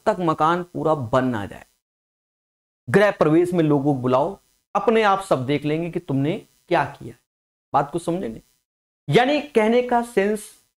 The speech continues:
एकदम मिली खुशी को आप दिखाने मत बैठिए कि ये हो गया। patience रखिए, खुशी को पचाना सीखिए। आजकल लोग क्या करते हैं, एक restaurant जाते हैं, पहले तो पूरे रेस्टोरेंट की photo खींच देते हैं, ऊपर tag इस restaurant में गए,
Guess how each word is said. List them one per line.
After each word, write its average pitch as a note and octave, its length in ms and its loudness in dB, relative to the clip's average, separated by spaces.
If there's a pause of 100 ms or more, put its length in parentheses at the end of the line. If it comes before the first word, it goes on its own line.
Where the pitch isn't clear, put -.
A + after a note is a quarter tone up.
(380)
एकदम C4 380 2
मिली A#3 320 2
खुशी G3 340 -2
को F#3+ 120 0
आप G3 140 4
दिखाने C#3+ 500 -2
मत C3+ 200 -2
बैठिए B2 360 -4
कि - 140 -6
ये D#3+ 200 2
हो A#2 220 2
गया। A2+ 180 -4 (600)
patience G#3+ 420 2
रखिए, - 380 -10 (180)
खुशी A3 260 0
को A#3+ 140 2
पचाना G#3 500 0
सीखिए। C3+ 440 -8 (460)
आजकल F3+ 320 2
लोग F3+ 300 2 (240)
क्या F3+ 140 2
करते E3+ 320 0
हैं, D#3 80 2
एक D#3 60 2
restaurant D#3+ 480 0
जाते - 280 0
हैं, - 320 -6
पहले D#3 180 0
तो D3+ 80 -2
पूरे D#3+ 220 2
रेस्टोरेंट D3 420 0
की D#3 40 -4
photo D3+ 320 -4
खींच C#3 160 -4
देते C3+ 300 -6
हैं, B2+ 120 -4
ऊपर C#3+ 400 0 (380)
tag E3 360 2
इस D#3+ 160 2
restaurant D3 500 2
में D3 160 0
गए, C#3+ 260 2